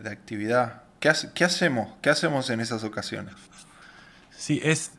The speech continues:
Speaker 2: este es uno de los temas creo que más controversial que hay en el ministerio.
Speaker 1: Ok.
Speaker 2: Porque creo que hay, es una tensión muy grande entre el ministerio. Hay un, un grado de, de sacrificio, de, de, del ministerio cuesta.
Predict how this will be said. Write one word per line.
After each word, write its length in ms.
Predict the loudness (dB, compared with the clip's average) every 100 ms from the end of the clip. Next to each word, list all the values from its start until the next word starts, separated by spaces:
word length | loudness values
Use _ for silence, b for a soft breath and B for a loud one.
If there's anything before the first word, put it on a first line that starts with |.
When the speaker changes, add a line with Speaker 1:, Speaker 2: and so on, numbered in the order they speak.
| _
Speaker 2:
este 240 | -6 -2
es 140 | 2 6
uno 180 | 8 8
de 60 |
los 180 | 8 4
temas 300 | 4 4 2
creo 180 | 2 4
que 100 | 4
más 220 | 6 4
controversial 800 | 4 0 2 2 2 2 0 0
que 80 | 0
hay 120 | 2
en 60 | 4
el 100 | 2
ministerio. 720 | 2 -2 -4 -4 -2 -4 -10 -16 _ _ _ _ -6
Speaker 1:
Ok. 100 | -2
Speaker 2:
Porque 680 | -2 -2 -4 -2 -4 -8 -14 _ _
creo 200 | -2 0 6
que 80 |
hay, 340 | 6 8 4 0 -6
es 240 | -2 0 4
una 240 | 4 4
tensión 420 | 2 2 2 2
muy 340 | 2 4 2 2
grande 500 | 2 0 0 -2 -2
entre 500 | -4 -6 -6 -6 -8 b b -4
el 140 | 2
ministerio. 500 | 4 4 2 2 6
Hay 200 | 8 8
un, 180 | 8 4 -2 _
un 200 | 0 2
grado 480 | 6 6 6 4 0
de, 160 | -2 -4
de 180 | -6
sacrificio, 1000 | -4 -4 -4 -6 -10 -4 -4 -4 -8 -8 -6
de, 240 | -6 -8 b b b _
de, 280 | -6 -4 -4
del 160 | -2 0
ministerio 480 | 0 0 2 2 2
cuesta. 540 | 0 0 -4 -16 -16